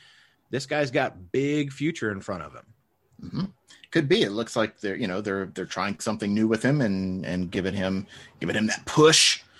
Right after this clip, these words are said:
Speaker 1: Mm-hmm.
Speaker 2: And, um, I don't know. I mean, will it stay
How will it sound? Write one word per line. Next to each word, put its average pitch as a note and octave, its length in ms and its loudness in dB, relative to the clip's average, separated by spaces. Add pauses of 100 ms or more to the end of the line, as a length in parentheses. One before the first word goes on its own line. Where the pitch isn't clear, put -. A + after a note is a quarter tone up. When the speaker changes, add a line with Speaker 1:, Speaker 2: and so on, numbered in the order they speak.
(140)
Speaker 1:
Mm-hmm. G#2 220 -6
Speaker 2:
And, F#2+ 440 4
um, G2 800 6 (600)
I A#2+ 100 6
don't B2 80 2
know. B2+ 400 4 (100)
I - 80 -4
mean, G2+ 340 -2
will A#2 240 8
it - 200 0
stay B2 880 4